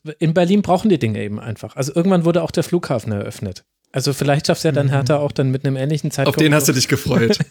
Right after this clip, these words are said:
Speaker 1: <laughs> in die, nee, der ist mir tatsächlich gerade spontan eingefallen. Aber die, die eigentliche Pointe der Saison wäre ja, wenn Hertha sich findet,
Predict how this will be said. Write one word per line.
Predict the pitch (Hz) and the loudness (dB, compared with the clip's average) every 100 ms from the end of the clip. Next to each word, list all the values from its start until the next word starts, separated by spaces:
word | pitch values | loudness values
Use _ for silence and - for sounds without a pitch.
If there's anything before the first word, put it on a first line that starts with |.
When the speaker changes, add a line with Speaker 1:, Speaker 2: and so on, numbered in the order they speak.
| 214 | -6
Speaker 1:
<laughs> | 185 - | -10 -4
in | 131 | -2
die, | 151 | -2
nee, | 160 147 156 | -2 2 4
der | 170 | 4
ist | 143 - | 0 0
mir | 147 | 0
tatsächlich | 139 156 151 - 131 | 0 -2 -4 -4 -10
gerade | 143 131 | -4 -4
spontan | - 139 131 135 | -2 -2 0 0
eingefallen. | 139 143 160 135 131 - - - | 0 -2 -2 -2 -4 -6 -16 -6
Aber | 160 156 | 0 0
die, | 180 170 - 165 | -2 -12 -8 -6
die | 170 175 | -2 0
eigentliche | 160 202 185 156 | 2 2 2 0
Pointe | 156 147 175 185 | 2 2 2 2
der | 160 143 | 2 2
Saison | 131 131 139 147 | 2 0 0 2
wäre | 117 110 107 | 0 0 0
ja, | 113 131 - - - _ _ | -2 -2 -6 -20 -20 _ _
wenn | - 131 | -2 0
Hertha | 135 160 175 156 - _ - | 2 2 0 -2 -6 _ -12
sich | - 139 - | -4 -4 -2
findet, | 170 180 175 175 - | -2 0 0 -2 -8